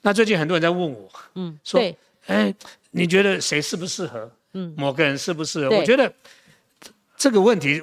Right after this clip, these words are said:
Speaker 1: 这样问法还是很奇怪的。
Speaker 2: 嗯。
Speaker 1: 因为没有一个人天生适合或不适合阁揆的位置。
Speaker 2: 嗯。
Speaker 1: 因为我们知道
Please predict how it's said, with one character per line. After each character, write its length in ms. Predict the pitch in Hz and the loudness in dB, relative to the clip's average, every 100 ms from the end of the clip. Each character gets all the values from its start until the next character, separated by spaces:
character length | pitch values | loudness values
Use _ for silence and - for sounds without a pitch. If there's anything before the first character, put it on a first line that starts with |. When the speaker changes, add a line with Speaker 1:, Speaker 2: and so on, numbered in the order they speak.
| 180 | -2
Speaker 1:
这 80 | 214 | 0
样 80 | 202 | 2
问 160 | 208 | 2
法 180 | 135 117 | -2 -6
还 40 | 110 | -6
是 100 | 147 | -6
很 100 | 110 | -6
奇 180 | - 107 | -12 -16
怪 200 | - 113 95 | -8 -8 -8
的。 120 | _ | _
Speaker 2:
嗯。 260 | 175 160 151 | -16 -14 -4
Speaker 1:
因 80 | 233 | 0
为 60 | |
没 140 | 233 196 | 2 4
有 80 | 220 | 4
一 40 | |
个 80 | 190 | 4
人 280 | 151 151 175 | 2 -2 -4
天 160 | 196 196 | -2 2
生 200 | 196 190 | 2 0
适 240 | - 185 | -2 0
合 100 | 135 | 2
或 100 | 165 | 0
不 140 | 165 | -2
适 180 | 139 - | -6 -6
合 240 | 131 127 120 | -6 -6 -10
阁 140 | - 135 | -8 -6
揆 220 | 147 120 | -6 -10
的 80 | 123 | -10
位 160 | 131 | -12
置。 160 | 110 _ - | -14 _ -16
Speaker 2:
嗯。 280 | 170 151 151 _ _ _ _ | -14 -14 -20 _ _ _ _
Speaker 1:
因 100 | - | 2
为 40 | 233 | 2
我 40 | |
们 140 | 147 | 2
知 80 | 151 | 0
道 260 | 180 156 | 2 2